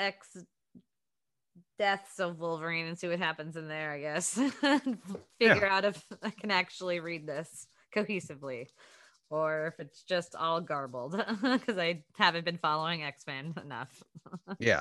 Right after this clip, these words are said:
Speaker 2: don't jump on with this one, kids.
Speaker 1: Yeah, if you haven't been reading X-Men at all, maybe not the book for you.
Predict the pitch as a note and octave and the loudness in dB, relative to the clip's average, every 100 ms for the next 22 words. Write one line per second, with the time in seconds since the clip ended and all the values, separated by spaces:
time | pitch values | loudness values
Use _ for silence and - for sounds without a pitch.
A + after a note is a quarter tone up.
0 | - A2 D#3 D3 D#3 D3+ C3+ C3+ C#3 A#2+ | 4 6 6 8 6 8 10 10 8 4
1 | - G#2+ - F#2 E2+ E2+ - F2 E2+ F2+ | 4 2 2 0 0 -2 -2 0 -2 -6
2 | - - A3 A3+ G#3+ G3 F3+ F#3+ C4 B3 | -8 -8 -6 2 6 8 8 6 4 6
3 | A#3+ A3 G#3 F#3+ F3+ E3+ - E3 D#3+ D#3 | 4 2 2 2 0 -2 -4 -6 -2 -2
4 | D#3 E3 F3 E3+ E3+ E3 - D#3+ D3+ - | -2 0 0 0 0 0 -2 -4 -4 -6
5 | D#3 C#3+ B2+ B2+ | -8 -6 -6 -8